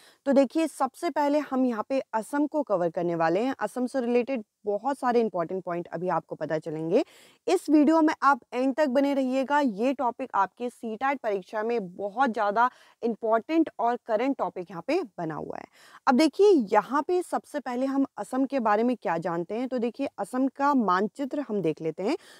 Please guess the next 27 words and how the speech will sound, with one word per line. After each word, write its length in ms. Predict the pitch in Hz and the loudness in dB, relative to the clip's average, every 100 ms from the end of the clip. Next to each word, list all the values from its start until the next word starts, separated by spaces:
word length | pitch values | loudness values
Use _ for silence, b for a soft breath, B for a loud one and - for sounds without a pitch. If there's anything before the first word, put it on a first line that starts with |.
| _ | _
तो 80 | 320 | 2
देखिए, 300 | 330 302 370 - | 2 4 2 2
अगर 240 | 247 294 - | 0 0 2
आप 220 | 262 277 - _ _ 226 | 4 4 2 _ _ -4
यहाँ 240 | 214 190 | -2 -2
पे 180 | 220 285 - | -2 -2 -2
इंडिया 300 | 220 247 320 | 0 0 -2
के 160 | 302 | -2
मैप 240 | 254 196 170 214 | 0 2 0 0
में 180 | 262 - | -2 -2
असम 260 | - 262 277 | -4 0 2
को 120 | 240 | 2
देखें, 340 | 170 151 202 349 b b b b _ _ _ _ _ - - | 0 -2 -2 -2 b b b b _ _ _ _ _ -12 0
तो 60 | 277 | 0
असम 320 | 240 311 320 | 2 2 2
कुछ 240 | 349 - 294 | 2 -4 -4
इस 140 | 277 | -2
तरीके 360 | 254 196 175 208 | 0 0 -2 0
से 240 | 262 277 | 0 0
कलरफुल 500 | - 220 240 302 302 185 | 2 4 2 0 -2 0
एरिया 280 | 180 180 | 2 2
में 120 | 175 180 | 0 -2
यहाँ 180 | 160 - | -6 -6
पे 60 | |
ये 220 | 208 302 466 - | -2 0 -2 -4
कवर 220 | 123 131 | -4 -4
है। 200 | 143 | -6